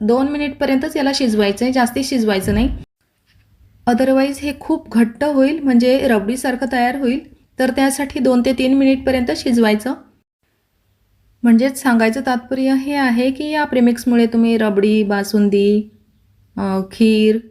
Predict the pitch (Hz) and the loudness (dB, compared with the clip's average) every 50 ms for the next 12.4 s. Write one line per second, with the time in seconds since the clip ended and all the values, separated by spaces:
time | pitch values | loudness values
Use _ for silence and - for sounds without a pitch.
0 | - _ - 214 202 202 202 196 190 190 190 190 196 - - 220 214 202 202 - | -20 _ -6 -4 -4 -2 -2 -4 -4 -4 -4 -6 -6 -6 -2 0 0 0 0 -2
1 | - - 208 208 196 202 202 202 208 214 - _ _ _ _ _ _ _ _ _ | 0 2 2 2 2 2 -2 -4 -4 -6 -8 _ _ _ _ _ _ _ _ _
2 | - 208 202 202 202 - 220 220 214 - 233 214 214 214 226 233 - - - 202 | -6 -4 -4 -2 0 2 2 2 0 -2 -2 0 0 0 -2 -6 -10 -10 -10 -8
3 | 208 240 214 220 220 208 208 208 202 208 214 226 240 240 - _ _ _ _ _ | -6 -6 -4 -4 -4 -4 -2 -2 -2 -2 -2 -4 -4 -8 -12 _ _ _ _ _
4 | _ _ _ _ _ _ _ - 208 208 208 202 - 220 247 269 262 240 233 233 | _ _ _ _ _ _ _ -2 0 0 0 0 0 0 0 2 2 2 2 2
5 | 240 240 233 240 233 226 233 247 254 247 240 - 220 247 269 - _ _ _ _ | 2 0 2 2 2 4 4 2 2 0 -4 -4 -4 -4 -4 -8 _ _ _ _
6 | _ _ _ _ _ _ - 240 240 240 262 254 - 262 262 254 277 277 - - | _ _ _ _ _ _ -4 -2 0 0 0 0 0 0 2 2 0 -4 -6 -10
7 | - - 254 240 247 262 294 - 311 294 311 330 320 311 254 220 214 208 - 262 | -4 0 2 2 2 2 0 -2 -4 -6 -4 -4 -2 0 0 0 0 -2 -2 -2
8 | 277 311 294 269 277 262 247 233 220 214 226 226 233 226 - 262 262 - 240 247 | -4 -2 -2 -2 -2 0 2 2 2 4 2 2 0 -2 -4 -6 -2 0 0 0
9 | 254 226 226 226 220 233 233 269 262 247 254 254 254 247 226 226 220 214 202 208 | 2 2 2 2 2 2 0 -2 0 0 0 2 2 2 2 2 2 2 2 0
10 | 226 226 262 247 226 214 208 208 208 233 240 262 254 233 233 254 262 277 262 226 | 0 0 0 -2 0 0 2 2 2 2 2 2 0 0 0 -2 -2 -2 -2 -4
11 | - - 214 208 214 226 262 262 - - 240 214 - 233 240 240 233 240 - 269 | -4 -4 -4 -2 0 0 -2 -2 -4 -4 -6 -2 0 2 0 0 0 -2 -2 0
12 | 269 277 269 - - 247 254 240 | 0 0 0 -2 -4 -4 -4 -4